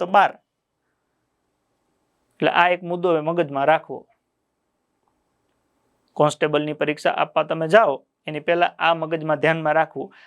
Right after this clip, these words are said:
હવે આ કેવું હશે, ઈ તો પેપર હાથમાં આવશે ત્યારે જ ખબર પડશે. અને આ દરેક વ્યક્તિનું પોતપોતાનું અલગ હોય, આ બધા માટે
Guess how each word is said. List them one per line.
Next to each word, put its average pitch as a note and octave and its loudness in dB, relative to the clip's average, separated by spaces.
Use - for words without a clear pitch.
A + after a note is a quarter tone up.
હવે D#3+ 4
આ F3+ 2
કેવું A3 4
હશે, F3+ 0
ઈ F#3+ 0
તો A3 4
પેપર A3 2
હાથમાં A3+ 2
આવશે A3+ 0
ત્યારે B3 6
જ G3+ -10
ખબર G3 0
પડશે. E3+ -2
અને F3 -8
આ G3 2
દરેક A3+ 2
વ્યક્તિનું A3 -2
પોતપોતાનું G#3 -2
અલગ E3 4
હોય, C3 -10
આ D#3 6
બધા F3+ 2
માટે G3 0